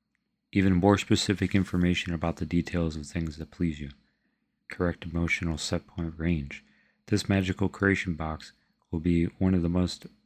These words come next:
value to you when your emotional set point is ranging somewhere between joy, knowledge, empowerment, freedom, love, ap-, appreciation, and optimism.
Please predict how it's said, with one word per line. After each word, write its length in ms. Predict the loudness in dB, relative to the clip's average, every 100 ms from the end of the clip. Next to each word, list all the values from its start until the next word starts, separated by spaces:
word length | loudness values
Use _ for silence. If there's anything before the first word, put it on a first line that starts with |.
| _ _ _ -4
value 320 | 0 4 2
to 180 | 2 -2
you 240 | 0 0
when 240 | -2 0 2
your 80 |
emotional 500 | 2 4 2 2 -2
set 300 | -2 0 0
point 300 | 0 -4 -4 -8 _ _ _ _
is 140 | 0
ranging 380 | 4 4 4 2
somewhere 480 | 0 -2 2 2 4
between 520 | 2 2 -2 -2 -4 -12 -20 _ _
joy, 180 | 0 2
knowledge, 400 | 4 4 4 4
empowerment, 540 | 0 2 2 4 2 0
freedom, 400 | 0 2 2 0
love, 180 | 0
ap-, 160 | 0 -2 -6 _
appreciation, 840 | -10 -2 0 0 2 2 2 0 -4
and 100 | -2
optimism. 680 | -2 -2 -4 -6 -4 -6 -8